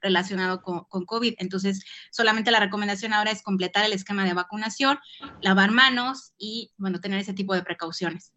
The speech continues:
Y vigilar mucho, sí, eso sí, los padres tienen que estar muy atentos de los síntomas que tengan los niños,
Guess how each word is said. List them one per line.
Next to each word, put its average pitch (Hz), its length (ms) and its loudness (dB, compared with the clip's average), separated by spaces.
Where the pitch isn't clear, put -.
Y 277 160 8
vigilar 254 380 6
mucho, 240 380 -2
sí, 226 320 -8
eso 196 160 -4
sí, 226 140 -10
los 202 160 -6
padres 196 260 -2
tienen 208 220 -8
que 208 60 -6
estar 196 180 -2
muy 233 240 2
atentos 202 440 -2
de 185 100 0
los 175 120 -6
síntomas 202 460 -4
que 170 100 -10
tengan 175 300 2
los 170 120 0
niños, 214 360 -2